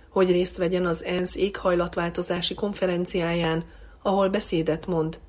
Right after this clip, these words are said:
Kétoldalú zárt körű találkozókat tart, és felavatja a híd pavilonját a dubai világkiállítás területén. A Szentszék sajtóterme november kilencedikén csütörtökön kiadott közleménye szerint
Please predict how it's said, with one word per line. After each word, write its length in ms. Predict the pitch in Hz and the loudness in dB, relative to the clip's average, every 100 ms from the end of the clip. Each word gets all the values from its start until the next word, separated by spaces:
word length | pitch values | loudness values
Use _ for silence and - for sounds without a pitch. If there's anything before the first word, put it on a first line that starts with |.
| - | -14
Kétoldalú 600 | - 233 233 185 175 175 | -4 -2 0 0 2 0
zárt 320 | 170 214 208 | 0 0 -2
körű 200 | - 196 | -4 -4
találkozókat 880 | 190 190 180 170 175 170 170 175 - | -4 -2 -2 -2 -2 0 0 -2 -2
tart, 320 | 165 160 160 - - - | -2 -2 -4 -18 -20 -4
és 160 | 233 - | -2 0
felavatja 600 | 269 220 190 202 - 175 | 0 2 2 0 -2 -2
a 40 | |
híd 280 | 160 196 - | -2 -6 -4
pavilonját 840 | 190 180 175 165 175 180 190 - | -2 0 2 2 0 0 -2 -4
a 140 | - 196 | -2 0
dubai 420 | 247 240 190 196 | 2 2 2 0
világkiállítás 1080 | 170 151 160 - 180 160 160 165 170 170 - | 0 -2 -4 -6 -4 -2 -2 -4 -4 -4 -2
területén. 720 | 175 170 170 160 180 165 160 - - - - - - - - - | -2 0 -2 -2 -2 -2 -2 -8 -20 -20 -20 -20 -20 -20 -10 -2
A 160 | 202 | 0
Szentszék 520 | 196 - 269 - 196 202 | 4 4 4 2 0 0
sajtóterme 800 | - 214 190 185 190 185 190 190 | -2 -2 -2 -2 0 0 0 0
november 520 | 196 190 185 180 180 | 0 0 0 0 -2
kilencedikén 800 | - 196 180 190 185 180 185 185 | 0 0 0 0 -2 -2 0 0
csütörtökön 720 | 202 - 180 180 185 185 180 | -2 0 0 0 -4 -2 -2
kiadott 460 | 180 190 180 180 180 | -2 0 2 0 0
közleménye 580 | 196 196 185 185 185 180 | -2 0 0 2 2 2
szerint 500 | - 196 196 185 | 2 2 0 -2